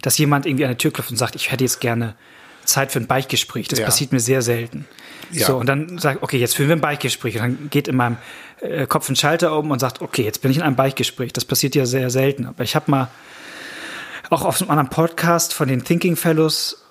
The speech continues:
Speaker 1: ähm, i-, gehört, wo die so von Beichten, über Beichtgeschichten erzählt haben. Und ich gemerkt hab, es geht um was ganz anderes. Nämlich, wenn Menschen aus ihrem Leben zu erzählen, zu merken, wenn sie einem was beichten.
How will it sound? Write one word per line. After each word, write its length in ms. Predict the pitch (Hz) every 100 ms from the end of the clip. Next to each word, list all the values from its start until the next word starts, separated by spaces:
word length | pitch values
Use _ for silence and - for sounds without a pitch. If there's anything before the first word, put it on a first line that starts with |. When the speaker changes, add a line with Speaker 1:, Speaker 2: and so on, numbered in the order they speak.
| -
Speaker 1:
ähm, 600 | 156 135 131 135 - - _ _ -
i-, 200 | 156 170 _ _ _ -
gehört, 640 | 190 180 147 131 147 -
wo 80 | 139
die 120 | 147
so 100 | 147
von 200 | - 151
Beichten, 480 | 143 170 - 123 123
über 140 | 131
Beichtgeschichten 840 | 123 139 160 - - 135 123 -
erzählt 360 | 135 - 117 110
haben. 260 | 117 113 127
Und 340 | 147 - -
ich 100 | -
gemerkt 320 | - 135 139 -
hab, 160 | 120 - - - - -
es 80 | -
geht 120 | 156
um 80 | 123
was 100 | 117
ganz 220 | 127 113
anderes. 480 | 151 185 123 107 -
Nämlich, 400 | 127 131 117 - _ -
wenn 160 | 143 127
Menschen 280 | 156 - 156
aus 80 | 170
ihrem 140 | 123
Leben 320 | 135 180 175
zu 120 | -
erzählen, 540 | 135 117 - 117 127 147 _ _ _ -
zu 180 | - 139
merken, 480 | 131 143 175 139 127
wenn 160 | 131
sie 160 | 123 139
einem 200 | 123 120
was 120 | 113
beichten. 480 | - 123 120 - -